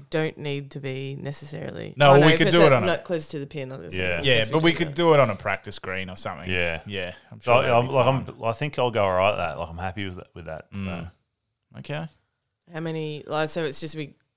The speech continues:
Speaker 1: like, how many shots?
Speaker 2: I guess you get three
Speaker 3: Yeah,
Speaker 2: failures.
Speaker 3: like, yeah, three failures, like high jump.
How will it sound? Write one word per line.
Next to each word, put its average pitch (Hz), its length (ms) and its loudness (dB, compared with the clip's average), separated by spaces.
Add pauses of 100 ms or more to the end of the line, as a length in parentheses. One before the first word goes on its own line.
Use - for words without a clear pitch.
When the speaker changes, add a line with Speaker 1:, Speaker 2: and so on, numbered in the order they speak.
(260)
Speaker 1:
like, 143 160 -18
how 151 160 -12
many 143 500 -12
shots? - 320 -12
Speaker 2:
I - 60 0
guess 139 220 6
you - 40 0
get 139 120 6
three 120 220 -2
Speaker 3:
Yeah, 107 40 -4
Speaker 2:
failures. 131 300 0
Speaker 3:
like, 104 240 0
yeah, 127 180 0
three 113 240 -6
failures, 104 400 -2
like 101 140 -6
high 104 180 0
jump. 85 240 -8